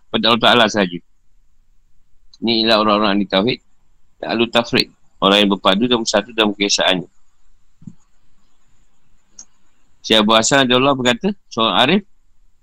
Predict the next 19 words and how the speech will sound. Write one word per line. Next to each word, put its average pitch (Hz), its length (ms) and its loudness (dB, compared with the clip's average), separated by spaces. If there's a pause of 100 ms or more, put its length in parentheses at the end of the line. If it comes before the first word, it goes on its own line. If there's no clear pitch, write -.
(260)
itu - 160 -6
ialah 135 320 2
orang 139 160 4
yang 135 160 4
mengenal 139 320 2
rahsia-rahsia 127 560 0
kurnia 127 320 2
Allah 110 160 2
Ta'ala 95 400 2 (320)
dalam 104 160 0
pelbagai 107 400 0
kesakitan, 104 640 -2 (800)
fitnah 123 560 0
zaman 110 400 2
yang 104 160 4
berlaku 101 320 0
ke - 160 -4
atas 104 320 0
di, 95 160 0